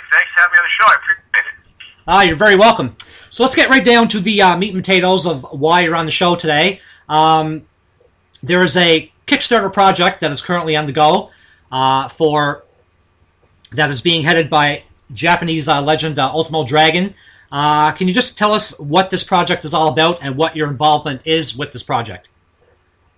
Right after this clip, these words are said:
Speaker 1: Sure, sure. Well, I'll give you a little backstory, if it's okay.
Speaker 2: Sure.
Speaker 1: Um, when I wrote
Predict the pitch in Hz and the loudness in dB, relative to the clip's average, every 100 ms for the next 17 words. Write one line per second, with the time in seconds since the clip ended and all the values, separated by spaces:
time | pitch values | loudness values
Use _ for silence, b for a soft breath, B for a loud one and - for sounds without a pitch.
0 | _ _ _ _ - - - - - - | _ _ _ _ -6 0 2 0 -2 -8
1 | - 120 139 160 - 208 190 - 123 131 | -2 0 2 2 2 -2 -2 0 2 2
2 | - - 98 87 85 _ - 82 - 87 | -2 -4 -2 -2 -4 _ -6 -2 -2 -2
3 | - _ _ - 185 202 - - 104 98 | -4 _ _ -6 2 2 2 -2 0 2
4 | 98 95 - _ _ _ _ _ _ _ | 0 -4 -12 _ _ _ _ _ _ _
5 | _ - _ 139 151 180 185 180 | _ -20 _ 0 2 2 2 0